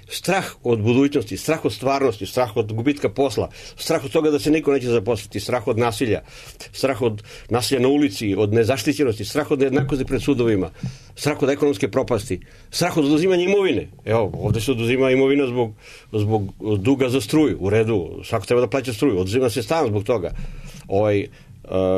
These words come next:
ljudi se poistovećuju s kriminalcima koji su to stekli na način na koji su stekli. Znači, e, te vrste strahova doprinose saznanju i osjećanju da mi živimo jednu, da naš, da je naš život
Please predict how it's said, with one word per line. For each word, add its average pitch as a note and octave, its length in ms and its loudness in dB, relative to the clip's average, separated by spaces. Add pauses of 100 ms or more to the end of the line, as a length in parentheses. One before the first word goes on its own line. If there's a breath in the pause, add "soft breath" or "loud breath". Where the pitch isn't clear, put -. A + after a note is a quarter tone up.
ljudi C#3+ 220 4
se C3 100 -2
poistovećuju C3+ 420 0
s - 40 -8
kriminalcima C3+ 580 2
koji A#2 160 0
su G2+ 100 -8
to - 120 -2
stekli A2 420 -2 (360 loud breath)
na G#2+ 140 2
način A#2 260 0
na A2+ 60 4
koji B2+ 140 2
su A2 120 -4
stekli. - 320 -6 (100)
Znači, A2 300 -2 (300)
e, G2+ 300 0
te F#3+ 140 0
vrste D3+ 260 0
strahova C#3 360 -2
doprinose A2+ 640 0 (440 loud breath)
saznanju A2 580 0 (720)
i B2 120 2
osjećanju G#2 480 -2 (140)
da F2+ 120 -6
mi G#2+ 160 2
živimo A2+ 460 2 (320 soft breath)
jednu, F#2+ 360 0 (540 loud breath)
da G2 120 -2
naš, C3 200 -2
da A2 140 -2
je G#2 80 0
naš A#2 300 0
život A2+ 400 0